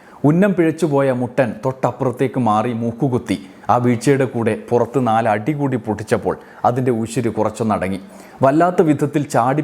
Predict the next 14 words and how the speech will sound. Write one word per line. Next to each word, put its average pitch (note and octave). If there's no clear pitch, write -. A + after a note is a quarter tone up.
പിടഞ്ഞെണീറ്റ് C3
അത് B2
മറ്റൊരു B2+
വഴിക്ക് G#2+
പോയി. G2
ആട് C#3+
വീണിടത്ത് C3
കുറച്ച് A2+
മണ്ണ് B2
മാറിയിരുന്നു. G2+
ഞാൻ A#2+
യാദൃച്ഛികമായി B2
അങ്ങോട്ട് B2+
നോക്കിയപ്പോൾ A2